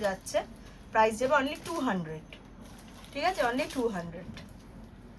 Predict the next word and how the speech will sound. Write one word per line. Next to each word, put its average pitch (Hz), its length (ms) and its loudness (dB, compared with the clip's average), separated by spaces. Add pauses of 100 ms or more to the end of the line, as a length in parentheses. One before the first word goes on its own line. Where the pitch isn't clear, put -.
(2750)
ব্লু 254 180 4